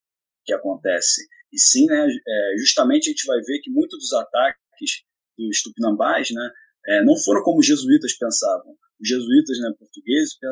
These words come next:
olhavam pros, pros tamoios e falavam: ah, não, é, isso é porque os franceses estão corrompendo eles,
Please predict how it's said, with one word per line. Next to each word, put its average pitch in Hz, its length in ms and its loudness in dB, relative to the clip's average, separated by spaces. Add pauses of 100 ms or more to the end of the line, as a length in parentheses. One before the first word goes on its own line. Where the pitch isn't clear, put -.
(120)
olhavam 113 520 2 (340)
pros, 117 140 -10 (240)
pros 110 160 -6
tamoios 110 320 0
e - 20 -2
falavam: 113 240 0
ah, 135 100 4
não, 127 280 4 (240)
é, - 60 -4 (180)
isso 139 180 2
é - 60 -4
porque - 200 -6
os 151 80 0
franceses 139 440 0
estão 151 140 0
corrompendo 139 640 -2
eles, 95 260 -4